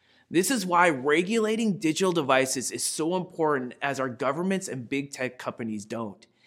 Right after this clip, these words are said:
Even more so, studies reveal the excessive screen time is linked to mental health issues, lack of personal coping skills,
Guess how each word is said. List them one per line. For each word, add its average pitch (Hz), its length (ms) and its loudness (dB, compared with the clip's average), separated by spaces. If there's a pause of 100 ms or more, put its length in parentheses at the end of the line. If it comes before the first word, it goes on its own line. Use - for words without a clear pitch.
(320)
Even 202 220 4
more 170 260 6
so, 101 340 -2
studies 180 480 -2
reveal 160 420 2
the 135 220 -2
excessive 156 500 -4
screen 151 400 -4
time 120 280 -4
is 113 180 -8
linked 147 280 -8
to 120 180 -6 (260)
mental 143 260 -4
health 151 320 -4
issues, 160 580 -10
lack 147 280 -4
of 123 160 -12
personal 143 360 -4
coping 151 420 -8
skills, 170 500 -10